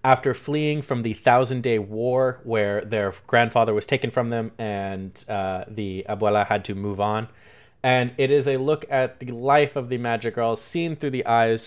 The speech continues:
of Maribel, who has no power and sees everything from an outside perspective that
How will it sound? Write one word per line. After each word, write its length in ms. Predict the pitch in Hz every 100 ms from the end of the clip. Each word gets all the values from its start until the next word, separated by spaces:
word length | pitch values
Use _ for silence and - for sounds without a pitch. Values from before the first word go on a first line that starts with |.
| -
of 360 | 110 101 98 -
Maribel, 540 | 156 165 113 95 73 -
who 340 | 117 104 101 -
has 240 | 113 101
no 100 | 180
power 480 | 180 110 104 110 117 _
and 480 | 110 107 101 98 98 - - - _ _ _ _
sees 520 | - - 175 180 156 -
everything 400 | 156 151 143 131
from 140 | 127
an 80 | 120
outside 440 | 127 127 - 120 104
perspective 680 | 113 - 117 - 107 95 -
that 300 | 101 95